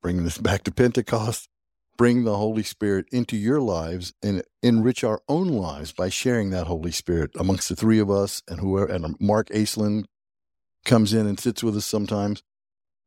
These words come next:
So all we're trying to do is have the love of God be present in our lives. And if you think we're doing a good job, please share it. If you don't think we're doing a bad job,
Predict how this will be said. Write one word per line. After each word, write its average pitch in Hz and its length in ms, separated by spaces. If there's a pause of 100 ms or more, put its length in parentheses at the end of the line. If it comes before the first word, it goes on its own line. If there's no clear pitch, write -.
(140)
So 95 380
all 135 240
we're 117 120
trying 95 260
to 92 80
do 90 280
is 82 280 (1400)
have 104 240
the 104 140
love 107 260
of 95 140
God 87 500
be 107 100
present 104 560
in 98 100
our 92 140
lives. 82 560 (240)
And 87 480
if 95 220
you 104 140
think 107 340
we're 92 240
doing 113 240
a 170 40
good 151 180
job, 110 300
please 160 200
share 190 280
it. - 100 (240)
If 101 260
you 92 100
don't 95 140
think - 240
we're 98 60
doing 95 180
a 87 60
bad 120 260
job, 82 320